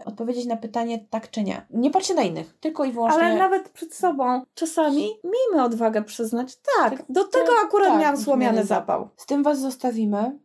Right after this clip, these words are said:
Speaker 1: na dzisiaj. Dziękujemy, że byliście z nami. Subskrybujcie, piszcie. Jesteśmy zawsze z wami na social mediach.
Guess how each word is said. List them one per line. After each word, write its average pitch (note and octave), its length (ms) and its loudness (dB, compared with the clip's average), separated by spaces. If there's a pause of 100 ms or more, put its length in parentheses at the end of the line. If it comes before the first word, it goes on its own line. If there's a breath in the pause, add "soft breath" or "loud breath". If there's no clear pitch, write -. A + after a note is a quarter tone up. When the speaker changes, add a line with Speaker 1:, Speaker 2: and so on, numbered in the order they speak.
Speaker 1:
na F#3+ 160 -2
dzisiaj. F3+ 440 -6 (120)
Dziękujemy, B3 440 0
że A#3 100 -2
byliście G#3+ 420 -2
z G#3+ 60 -8
nami. G3+ 540 -2
Subskrybujcie, B3 1040 0 (120)
piszcie. A3 680 -4 (200)
Jesteśmy G#3 440 -6
zawsze G#3 260 -6
z G3 40 -10
wami G3+ 200 -6
na G3+ 80 -8
social G3+ 360 -8
mediach. G3+ 420 -2